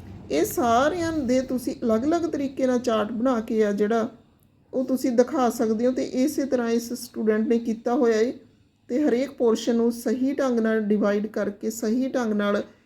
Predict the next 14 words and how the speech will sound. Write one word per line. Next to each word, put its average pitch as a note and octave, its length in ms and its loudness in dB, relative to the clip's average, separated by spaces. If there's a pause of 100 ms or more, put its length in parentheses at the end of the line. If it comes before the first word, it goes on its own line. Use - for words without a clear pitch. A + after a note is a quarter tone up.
(160)
ਐਕਸਪਲੇਨ G#3+ 600 -2
ਕਰ G#3+ 180 -2
ਸਕਦੇ G#3+ 360 -2
ਹੋ, B3 40 2
ਜਿਹਦੇ A#3 240 0
ਨਾਲ A#3+ 140 0
ਤੁਹਾਡਾ A3 280 -2
ਲੈਸਨ G3+ 500 0
ਪਲਾਨ G#3+ 260 -4
ਆ G#3+ 60 -6
ਕਾਫੀ G3+ 300 -8
ਵੱਡਾ G3 320 -2
ਬਣ G#3 180 0
ਜਾਊਗਾ। G#3 360 0